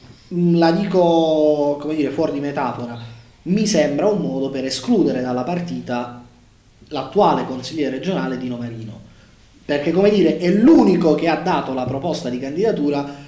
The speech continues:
come dire, che io riesco a inquadrare nel profilo che secondo l'Alleanza del Bene Comune non dovrebbe poter partecipare alle primarie. Lei questo diktat, chiamiamolo,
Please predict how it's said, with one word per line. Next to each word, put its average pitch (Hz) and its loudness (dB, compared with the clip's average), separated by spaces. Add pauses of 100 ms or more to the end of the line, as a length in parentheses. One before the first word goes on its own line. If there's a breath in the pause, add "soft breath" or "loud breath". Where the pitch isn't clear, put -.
(200 loud breath)
come 180 -2
dire, 170 2
che 165 -2
io 196 6
riesco 175 2
a 160 2
inquadrare 170 4
nel 160 0
profilo 139 0 (200 loud breath)
che 135 -6
secondo 143 2
l'Alleanza 135 -2
del 127 -4
Bene 165 -2
Comune 156 -2
non 247 4
dovrebbe 143 0
poter 131 -6
partecipare 117 -8
alle 120 -6
primarie. 117 -12 (240 loud breath)
Lei 247 4
questo 247 4
diktat, 175 -2
chiamiamolo, 156 -2